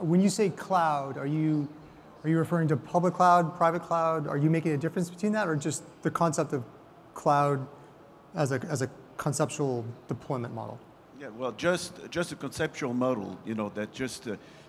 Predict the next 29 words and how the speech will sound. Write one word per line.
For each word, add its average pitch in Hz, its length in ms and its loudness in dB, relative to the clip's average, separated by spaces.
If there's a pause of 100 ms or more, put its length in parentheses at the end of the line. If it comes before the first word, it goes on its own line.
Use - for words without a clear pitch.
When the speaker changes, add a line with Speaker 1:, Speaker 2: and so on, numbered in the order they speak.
(120)
Speaker 2:
the - 60 -10
consequences 147 1080 -2
of, 117 340 0 (720)
and, 113 220 -6
and 117 160 -4
we 135 140 2
know 160 240 4
that 120 200 -2
there 113 120 0
are - 20 0
more 139 300 0
and 123 100 -2
more 127 200 0
cyber 113 440 -2
at-, - 300 -10
attacks. - 640 -4 (280)
Speaker 1:
Mm-hmm. 151 180 2 (340)
Speaker 2:
Uh, 104 560 0 (260)
so 127 400 -2
they 127 220 -2
would 135 440 -2
affect, - 640 -6 (240)
you 104 80 -10
know, 90 120 -8
as, 95 180 -8
as 101 200 -8
you 117 80 0
can 110 200 -2
see 127 260 -2